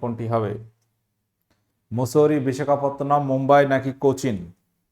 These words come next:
ইন্ডিয়ান নেভাল একাডেমি যার সদর দপ্তর কোথায় আছে?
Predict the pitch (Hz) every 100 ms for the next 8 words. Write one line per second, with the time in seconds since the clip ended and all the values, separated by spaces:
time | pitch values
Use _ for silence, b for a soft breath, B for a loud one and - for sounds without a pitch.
0 | _ _ _ _ _ _ _ _ _ _
1 | _ _ _ _ _ _ _ _ _ _
2 | _ _ _ _ _ _ _ _ _ _
3 | _ _ _ _ _ _ 131 127 143 139
4 | 135 131 143 139 139 135 143 139 135 135
5 | 135 - 131 135 127 131 131 - 131 127
6 | 120 123 123 123 -